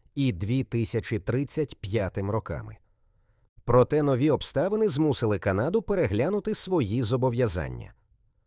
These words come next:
Міністр оборони Білл Блер спільно з прем'єром Марком Карні заявили про пошук альтернатив Ф тридцять п'ять, зокрема, можливість виробництва власних винищувачів.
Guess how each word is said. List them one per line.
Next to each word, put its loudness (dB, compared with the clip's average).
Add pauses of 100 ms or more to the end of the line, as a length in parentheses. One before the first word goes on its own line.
(380)
Міністр 2
оборони 2
Білл 0
Блер 0
спільно 0
з -6
прем'єром 2
Марком 0
Карні -4 (300)
заявили 2
про -2
пошук 0
альтернатив 2
Ф 2
тридцять 0
п'ять, -10 (480)
зокрема, 2
можливість 0
виробництва 2
власних 0
винищувачів. -4